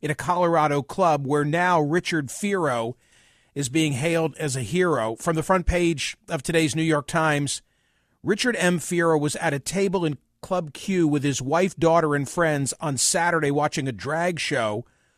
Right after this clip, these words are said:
when the sudden flash of gunfire ripped across the nightclub. His instincts from four combat deployments as an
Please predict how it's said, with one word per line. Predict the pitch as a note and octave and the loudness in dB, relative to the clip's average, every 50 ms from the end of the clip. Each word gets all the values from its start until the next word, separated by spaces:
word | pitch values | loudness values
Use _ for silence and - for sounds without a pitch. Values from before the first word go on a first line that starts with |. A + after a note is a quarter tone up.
| _ _ _ - | _ _ _ -4
when | - D#3 D3+ | -4 -2 0
the | D3 C3+ | 0 0
sudden | - - G#3+ G3 G3+ G3+ A3 G3+ | 2 4 4 4 2 2 -2 -2
flash | - - F3+ E3+ D#3+ D#3+ D#3+ D#3 - - - - | -2 -2 -2 0 0 2 0 0 -2 -4 -4 -4
of | - D3+ A#2+ A#2 | -4 -4 -4 -2
gunfire | G#2+ F3 E3 F3 F3+ - - E3 D3 C#3 C3+ C3+ C3 C3+ | 0 2 2 2 0 0 0 2 2 4 2 2 0 0
ripped | C3+ C3 D#3+ G3 - _ - | 0 2 0 0 0 _ -6
across | F3+ - - F3+ D#3+ D#3+ - - | -6 -2 2 2 4 4 2 2
the | - D#3+ C#3+ | 0 0 0
nightclub. | D3 D3 D3 C3 - - B2 G2 D#2+ - _ _ _ _ _ _ _ _ _ _ _ _ _ | 0 0 -2 -2 -4 -6 -8 -8 -8 -12 _ _ _ _ _ _ _ _ _ _ _ _ _
His | - E3+ E3 - - - | 0 0 0 0 -2 0
instincts | G#3+ G#3+ A3+ A3 - - - E3+ D#3 D3+ C3 - - | 0 2 2 2 0 0 0 0 -2 -2 -4 -6 -10
from | - - E3+ D3+ C3+ | -8 -6 -6 -6 -6
four | - - G3 F#3 G3 G#3 G3 | -4 -2 0 0 0 0 -2
combat | - - - F#3 F3+ F3 D#3+ F3 E3 D#3+ - - | -4 -2 0 0 0 2 2 0 0 0 -2 -4
deployments | D#3+ - - F3+ E3+ D#3+ D#3 D3+ D3+ D3 - - - - _ _ _ _ _ _ _ _ _ _ | -6 -4 -2 0 0 2 2 0 0 -2 -2 -4 -6 -8 _ _ _ _ _ _ _ _ _ _
as | - D3+ C#3 E3 | -4 -2 -2 -2
an | D#3+ | -2